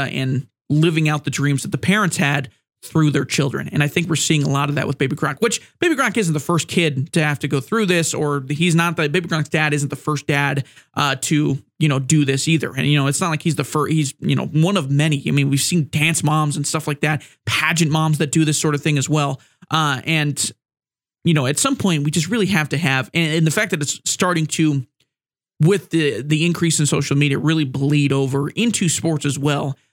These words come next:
Uh, I think we're gonna have to have a very difficult conversation that is similar to what the pageant moms and dance moms have to have eventually, um, about the fact that you're marketing your dream through a child and through your child, which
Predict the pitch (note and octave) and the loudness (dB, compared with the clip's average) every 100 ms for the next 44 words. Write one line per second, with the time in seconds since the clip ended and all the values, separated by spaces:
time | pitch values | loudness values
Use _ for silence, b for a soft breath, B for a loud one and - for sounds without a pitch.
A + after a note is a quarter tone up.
0 | _ - D#3+ C#3 C#3 - D#3 D#3 D3+ C#3+ | _ -4 -2 0 -2 -2 -2 0 0 0
1 | C#3+ C#3 C3 - D3+ D3 C3 D#3 D#3 D3 | 0 -2 -4 -2 0 2 0 -2 0 0
2 | C3+ F3+ D#3+ F3 D3+ - - D3+ C#3+ E3 | 0 0 0 -2 -4 -6 -4 -2 0 0
3 | D3 D3 C#3 C#3 - A#3 G3+ D#3+ - C#3 | 2 2 2 2 0 0 0 0 -2 -2
4 | C3+ - F3+ F#3+ E3+ D3+ D#3+ D#3 - b | -2 -2 0 0 -2 -2 -2 -2 -6 b
5 | b - D3 C3 D#3 E3+ E3 D3+ D3+ C#3+ | b -2 0 2 2 2 0 -2 0 0
6 | C#3+ - C#3+ D3 C3+ C3 C#3 C3 C#3 C#3 | -2 0 0 0 0 0 0 0 0 0
7 | C3+ b b - D3 D3+ - - - C#3 | -2 b b -6 -2 -2 -2 -6 -6 -6
8 | - D3+ C#3+ - - - _ _ _ _ | -2 -2 -2 -4 -6 -6 _ _ _ _
9 | - D3 - C#3+ - C3 B2+ C3 D3+ D3+ | -4 -2 0 -2 -2 -6 -4 -4 -2 -4
10 | D3 D3+ D3+ D3 C#3 _ _ C#3+ D3 A3+ | -2 -2 0 0 -2 _ _ 0 2 2
11 | E3 D3+ D#3 C#3 D#3+ - - D#3 D#3+ D#3 | 0 -2 0 0 -2 -6 -2 2 2 2
12 | C3 D#3+ D3+ D3 C3 D3 - D3 C#3+ A3+ | 0 -2 -2 -4 -8 -8 -2 0 0 0
13 | A#3+ F#3 G3 - C#3 C#3+ - G3 - - | 0 0 0 -2 -4 -4 -2 -2 -2 -8